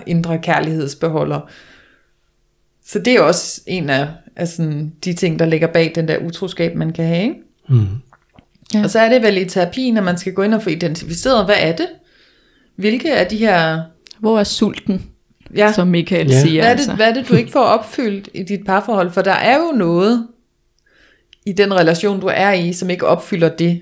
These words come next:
Speaker 1: som du er på jagt efter. Er det sådan noget, du skal finde i dig selv? Er det noget, din partner ikke giver dig, eventuelt seksuelt, som du siger, Fie, at der vil jeg simpelthen til en form for sex, som min partner ikke er villig til at indgå i?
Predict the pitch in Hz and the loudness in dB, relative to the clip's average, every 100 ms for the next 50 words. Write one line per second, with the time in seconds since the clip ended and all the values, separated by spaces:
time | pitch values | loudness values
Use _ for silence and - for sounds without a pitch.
0 | - - 180 165 170 165 - 170 165 180 | -8 -6 -4 -2 2 2 2 -2 0 -2
1 | - 160 160 - 170 170 214 214 220 220 | -4 -6 -2 -2 -2 -2 0 0 0 -2
2 | 196 220 208 208 170 165 254 269 240 - | -2 0 2 2 0 0 0 0 -4 -14
3 | - - - - 180 175 175 185 175 170 | -20 -20 -12 -4 -2 0 0 -2 -4 -2
4 | 175 180 160 170 - 220 202 180 165 190 | -2 -2 -8 -8 -6 -2 -2 -2 -2 -2
5 | 190 165 - 165 - 180 - - 175 214 | -2 -2 -4 -6 -4 -4 -4 -6 -6 -4
6 | 226 240 233 226 196 170 165 180 175 - | -4 -4 -4 -6 -2 -2 0 -2 -4 -2
7 | 170 165 185 175 156 - 185 160 151 170 | 0 0 0 -2 -2 -2 -2 -2 -2 -2
8 | 151 165 - 156 - - - - - 175 | -2 -4 -6 -6 -8 -12 -16 -16 -6 -4
9 | 151 143 151 170 170 156 160 151 170 180 | -2 -2 -2 -2 -4 -4 -4 -2 -2 -4
10 | 180 170 151 170 226 208 170 | -4 -4 -2 -4 -2 -2 -2